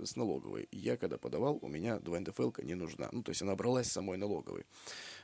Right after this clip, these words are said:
Вот, пакет документов от брокера я скачивал сам. Брокер подготавливает его, как заканчивает текущий календарный год, да, вот действие иис. Остаётся только выгрузить,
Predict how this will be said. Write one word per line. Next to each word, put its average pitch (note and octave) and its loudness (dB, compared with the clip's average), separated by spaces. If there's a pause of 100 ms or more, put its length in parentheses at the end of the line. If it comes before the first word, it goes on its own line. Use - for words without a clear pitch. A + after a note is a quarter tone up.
Вот, - -2
пакет G2+ 2
документов G2+ 0
от E2+ -2
брокера D2+ 0
я A#1+ -2
скачивал - -2
сам. C3 4 (440)
Брокер - 0
подготавливает C2+ 2
его, C2 0
как - -6
заканчивает C2+ -2
текущий - -6
календарный G2 2
год, F3+ 0
да, B2+ 4
вот B2 2
действие G2 -2
иис. C#2+ -2 (420)
Остаётся - -2
только - -2
выгрузить, A#2+ 0